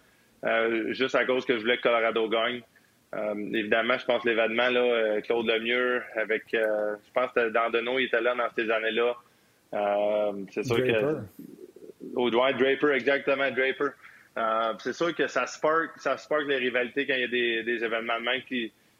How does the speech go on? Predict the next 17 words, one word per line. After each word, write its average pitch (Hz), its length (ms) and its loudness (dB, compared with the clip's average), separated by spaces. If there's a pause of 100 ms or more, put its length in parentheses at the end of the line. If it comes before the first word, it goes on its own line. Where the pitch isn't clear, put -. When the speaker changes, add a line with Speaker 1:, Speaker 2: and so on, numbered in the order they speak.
Speaker 1:
qui 151 80 -8
se - 80 -16
produisent. 135 320 2
Puis 147 120 -2
je - 80 -6
pense 151 280 2
pas 208 100 2
qu'on, 170 280 2
tu 180 120 -2
sais, 170 140 -2 (260)
on 135 180 0
voit 156 200 2
Dowdy, 143 500 0
on 139 160 -4
voit 143 280 -2
Matthew 139 360 -4
Tkachuk. 139 460 -2